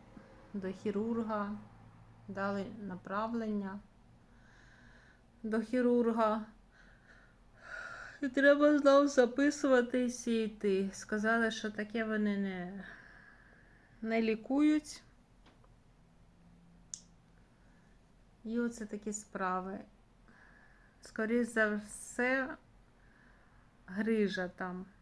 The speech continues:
пупкова. Ну, тільки вона, видно, ще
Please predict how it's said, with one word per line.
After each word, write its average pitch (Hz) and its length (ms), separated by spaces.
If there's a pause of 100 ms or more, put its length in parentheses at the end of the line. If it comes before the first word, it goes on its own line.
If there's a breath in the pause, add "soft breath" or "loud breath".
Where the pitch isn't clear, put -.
(280)
пупкова. 185 880 (720 soft breath)
Ну, 220 160
тільки 220 260
вона, 208 460
видно, 196 400
ще 202 480